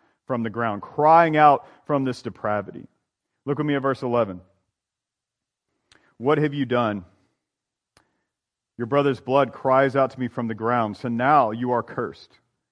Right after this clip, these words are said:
alienated from the ground that opened its mouth to receive your brother's blood that you have shed. If you work the ground, you will never again,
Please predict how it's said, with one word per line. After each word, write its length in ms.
alienated 720
from 140
the 40
ground 380
that 140
opened 320
its 180
mouth 360
to 80
receive 520
your 80
brother's 380
blood 380
that 180
you 140
have 120
shed. 380
If 120
you 140
work 220
the 80
ground, 460
you 120
will 140
never 280
again, 500